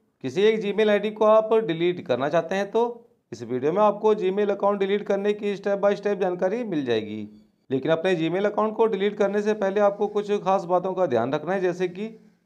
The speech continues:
अगर आप अपने Google Gmail अकाउंट को डिलीट करते हैं, तो आप अपने Google अकाउंट से एसोसिएट सभी Google सर्विसेज से अपना एक्सेस खो देंगे। Google फोटोज, Google ड्राइव, YouTube आदि प्रोडक्ट्स भी डिलीट हो जाएंगे।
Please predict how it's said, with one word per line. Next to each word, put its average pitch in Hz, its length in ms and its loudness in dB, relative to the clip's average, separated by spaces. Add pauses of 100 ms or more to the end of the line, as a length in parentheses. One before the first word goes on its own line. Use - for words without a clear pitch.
(140)
अगर 120 160 4
आप 165 180 4
अपने 196 240 0
Google 180 360 0
Gmail 202 320 2
अकाउंट 202 340 -2
को 202 180 2
डिलीट 151 480 -4
करते 127 220 0
हैं, 175 200 0
तो 226 420 0 (200)
आप 147 140 4
अपने 156 240 -2
Google 143 300 2
अकाउंट 196 300 0
से 220 180 4
एसोसिएट 208 540 0
सभी 208 400 0
Google 185 300 2
सर्विसेज 180 440 0
से 226 360 0 (300)
अपना 214 340 4
एक्सेस 208 360 0
खो 131 340 -2
देंगे। 190 360 4
Google 190 320 2
फोटोज, 202 440 2
Google 185 380 2
ड्राइव, 185 500 2 (300)
YouTube 208 320 4
आदि 208 220 4
प्रोडक्ट्स 190 420 2
भी 208 140 -2
डिलीट 208 440 0
हो 156 240 2
जाएंगे। 113 500 -2